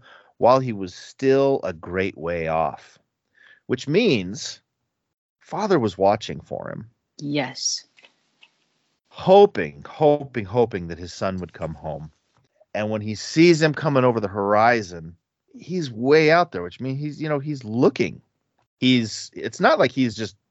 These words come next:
Speaker 1: you know, going about day to day and, and, and,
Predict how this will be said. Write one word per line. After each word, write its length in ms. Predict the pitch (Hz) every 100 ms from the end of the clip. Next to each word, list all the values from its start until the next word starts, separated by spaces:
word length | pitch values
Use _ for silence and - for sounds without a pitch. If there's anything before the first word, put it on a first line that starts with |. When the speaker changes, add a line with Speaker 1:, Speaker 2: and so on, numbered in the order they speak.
| _ _ _
Speaker 1:
you 120 | 135
know, 100 | 113
going 300 | 101 123 120
about 240 | 110 117 92
day 180 | 110 98
to 100 | 85
day 360 | 107 110 120
and, 100 | 87 - _ _ -
and, 340 | 98 87 85 -
and, 420 | 95 87 82